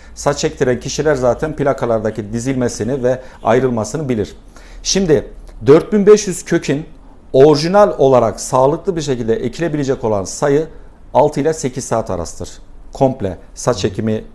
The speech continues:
Speaker 1: e, saatinden bahsediyorum.
Speaker 2: Evet.
Speaker 1: Birinci sıkıntı, birinci günde yük-, e, yüklendiğiniz zaman, yani dört bin beş yüz kökün üzerinde, altı bin dört yüzden örnek verdin ya, mesela o hastaya biz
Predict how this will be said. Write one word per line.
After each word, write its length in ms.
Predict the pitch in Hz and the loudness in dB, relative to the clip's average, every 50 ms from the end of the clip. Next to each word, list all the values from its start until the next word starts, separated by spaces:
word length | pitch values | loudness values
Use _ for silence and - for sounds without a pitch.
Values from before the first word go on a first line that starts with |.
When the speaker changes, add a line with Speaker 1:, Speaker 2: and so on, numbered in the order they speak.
| - | -8
Speaker 1:
e, 720 | - 107 104 98 95 95 95 95 98 95 95 95 95 95 92 | -4 -2 0 0 0 0 0 0 0 0 0 0 -2 -2 -4
saatinden 580 | - - 117 113 110 110 - 113 110 110 107 | -4 -4 -2 -2 -2 -2 -4 -4 -4 -4 -4
bahsediyorum. 500 | 98 92 87 82 - 98 87 87 82 78 - - - - - - | -4 -4 -4 -6 -8 -10 -10 -10 -10 -12 -14 -20 -20 -20 -16 -14
Speaker 2:
Evet. 100 | 104 85 - - - - - - - - - - - - - - - - - - - - - - - - | -12 -12 -12 -14 -18 -18 -20 -20 -20 -20 -20 -20 -20 -20 -20 -20 -20 -18 -18 -16 -16 -16 -16 -14 -8 0
Speaker 1:
Birinci 600 | 135 185 202 220 202 190 208 220 220 180 165 170 | 2 4 4 4 4 4 4 4 4 2 0 -2
sıkıntı, 560 | - - 156 - 160 135 127 - 165 190 196 - - - - | -4 -6 -2 0 0 0 0 0 0 0 0 -2 -8 -14 -4
birinci 400 | 117 135 143 175 190 180 214 220 | 0 0 2 2 2 0 0 0
günde 240 | 190 185 170 156 151 | 0 2 4 4 4
yük-, 340 | 139 139 151 151 - - - | 4 4 2 0 -4 -6 -2
e, 100 | 143 123 | 2 4
yüklendiğiniz 800 | 117 117 113 120 139 156 - - 170 165 165 151 170 170 160 135 | 4 4 4 2 0 -2 -2 -2 -2 -2 0 -2 -2 -2 0 2
zaman, 340 | 139 127 123 110 95 92 - - - | 2 2 2 2 -2 -4 -8 -10 -6
yani 240 | 110 113 113 113 113 | -6 -4 -2 2 4
dört 200 | 131 139 - - | 4 4 4 0
bin 120 | 165 160 | -2 0
beş 200 | 170 170 165 - | 0 0 0 0
yüz 140 | 196 - - | -4 -4 -2
kökün 260 | - 143 143 - 156 | -4 -4 -2 -2 -2
üzerinde, 400 | 139 120 120 117 104 101 98 98 | -2 0 2 2 0 0 0 0
altı 280 | 98 113 120 - - 160 | 0 2 0 0 0 -2
bin 120 | 160 147 | -2 2
dört 220 | 156 156 156 156 156 | 4 4 2 2 -2
yüzden 260 | 143 139 160 151 147 | 0 2 2 2 2
örnek 280 | 151 151 151 151 - | 0 -2 -2 0 2
verdin 220 | 156 160 156 165 180 | 2 2 2 2 -2
ya, 80 | 143 | -2
mesela 300 | 117 120 117 - 135 131 | -2 -2 -2 -2 0 2
o 140 | 151 165 170 | 4 6 6
hastaya 320 | 156 160 - 156 143 135 143 | 6 4 4 2 2 2 0
biz 240 | 139 135 - - | -2 -6 -8 -12